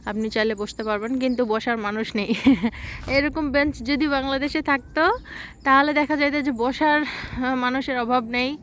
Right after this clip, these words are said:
চাইলেও একটু বসতে পারতেছেন না। কারণ হচ্ছে যে একটাই, আহ, সুবিধা, সেটা হচ্ছে আমাদের দেশে এত ঠান্ডা না,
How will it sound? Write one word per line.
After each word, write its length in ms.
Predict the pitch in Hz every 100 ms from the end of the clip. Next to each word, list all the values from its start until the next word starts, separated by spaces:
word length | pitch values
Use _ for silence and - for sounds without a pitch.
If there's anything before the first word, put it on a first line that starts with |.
| - - - -
চাইলেও 300 | 254 233 254
একটু 180 | 240 262
বসতে 280 | 226 - 269
পারতেছেন 440 | 240 226 247 240
না। 240 | 226 226 269 - - - -
কারণ 340 | 262 269 285
হচ্ছে 300 | 302 277 320
যে 100 | 294
একটাই, 600 | 302 277 339 294 311 349
আহ, 1400 | 370 - - 254 240 240 240 240 233 214 226 - 220 220 - - - -
সুবিধা, 320 | 294 277 277
সেটা 200 | 277 262
হচ্ছে 160 | 262 269
আমাদের 340 | 254 240 247
দেশে 400 | 233 233 247 233 - -
এত 180 | 226 247
ঠান্ডা 440 | - 226 226 220 202
না, 180 | 170